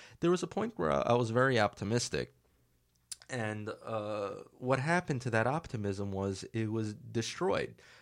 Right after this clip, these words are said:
by both the left and the right, because what happened was religion has been supplanted by politics. People blindly worship their party. I've even heard people refer to Donald Trump as a messiah,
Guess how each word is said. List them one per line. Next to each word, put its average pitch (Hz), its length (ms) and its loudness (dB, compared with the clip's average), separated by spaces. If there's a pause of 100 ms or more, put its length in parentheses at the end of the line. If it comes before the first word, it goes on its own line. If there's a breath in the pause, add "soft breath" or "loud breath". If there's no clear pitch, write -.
(140 loud breath)
by 104 140 0
both 131 300 0
the 139 100 0
left 120 380 2 (260)
and 170 200 2
the 92 100 4
right, 73 280 -4 (340)
because 113 520 0
what 123 160 2
happened 143 420 -2
was 104 260 -2
religion 117 440 -2
has 117 160 -4
been 110 120 -6
supplanted 98 640 -4 (500 loud breath)
by 101 320 4
politics. - 800 0 (540)
People 131 280 -2
blindly 120 480 2
worship 107 540 2
their 123 140 0
party. 139 360 4
I've 98 140 0
even 113 160 -4
heard 113 160 -4
people 117 220 -4
refer 113 240 0
to 113 60 -4
Donald 104 280 0
Trump 110 300 -2
as 107 80 0
a 110 40 -2
messiah, - 520 -2